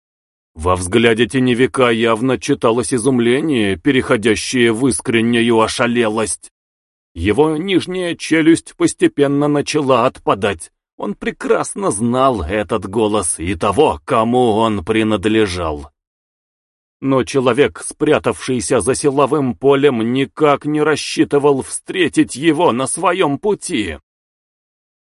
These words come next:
Мишины спутники тоже на некоторое время потеряли дар речи.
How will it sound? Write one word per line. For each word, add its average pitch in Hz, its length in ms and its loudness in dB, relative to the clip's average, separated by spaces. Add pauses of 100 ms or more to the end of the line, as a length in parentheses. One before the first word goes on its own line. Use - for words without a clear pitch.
(300)
Мишины 170 640 0
спутники 170 720 -2
тоже 156 480 0
на 107 160 0
некоторое 123 760 2
время 123 460 2
потеряли 101 720 0
дар 104 360 0
речи. 90 720 -6